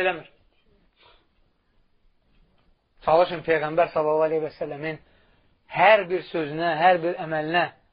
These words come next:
riayət edəsiniz. Çünki elə bir sünnə yoxdur ki, getsin, onun yerini bidət tutmasın. Oyadın o sünnəni. Biraz, bir müddət onun yanında oturduq. Azərbaycan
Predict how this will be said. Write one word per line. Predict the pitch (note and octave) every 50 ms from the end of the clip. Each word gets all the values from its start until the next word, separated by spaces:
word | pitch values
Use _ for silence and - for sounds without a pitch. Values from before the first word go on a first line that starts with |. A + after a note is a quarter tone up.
| _ -
riayət | D3+ D#3 D3+ D3+ D#3+ D#3 D3+ D3+
edəsiniz. | C#3+ C3+ - - - B2 A#2 _ _ - - _ _ _ _ _ _ _ _ -
Çünki | - E3+ E3 F3+ F#3
elə | F3+ F#3 G3+ G#3 G3+
bir | G3+ G3 -
sünnə | - A3 G#3 G3+ G#3 A3
yoxdur | A3+ G3 - A3 G3 D#3
ki, | F#3+ F3+
getsin, | D#3+ G3 F#3+ - - - A3 A#3
onun | A3 G#3+ G3 G3 G3+
yerini | G3+ F#3+ F#3 F3 F#3 G3
bidət | F3+ D3 E3+ E3 C#3+ F3 F3+ F3+ - -
tutmasın. | - F#3+ - E3 D3 B2 - - B2+ - _ _ _ _ _ _ _ _ _ _ _ - - - _ - _ _ _ _ _ _ _ _ _ _ _ _ - _ _ _ _ _ _ _ _ -
Oyadın | E3 E3+ F3+ G3 G#3 F3 F3 D3+
o | C#3 - -
sünnəni. | D#3 C#3+ C3 B2+ B2 A#2 - _ _ _ _ _ _ _ _ _ _ _ _ _ _ _ _ _ _ _ _ _ _ _ _ _ _ -
Biraz, | A3 A#3 A3+ A3+ G#3 - - - - _ _ _ _ -
bir | A3+ G#3
müddət | G#3+ G#3 F#3+ - - G3 F#3+ F#3
onun | E3+ E3+ F#3 F#3 F#3 - _ _ _ _ - -
yanında | E3 D#3+ D#3+ D#3+ D#3+ F3
oturduq. | E3+ D#3+ - D3 C3 C3 C#3 D3+ D3+ - - _ _ _ _ _ _ _ _ _ _ _ _ _ _ _ _ _ -
Azərbaycan | E3+ E3+ E3+ E3+ D#3+ E3+ E3 D#3+ E3 E3 E3 D#3 F3+ G3 G3 F#3+ F#3+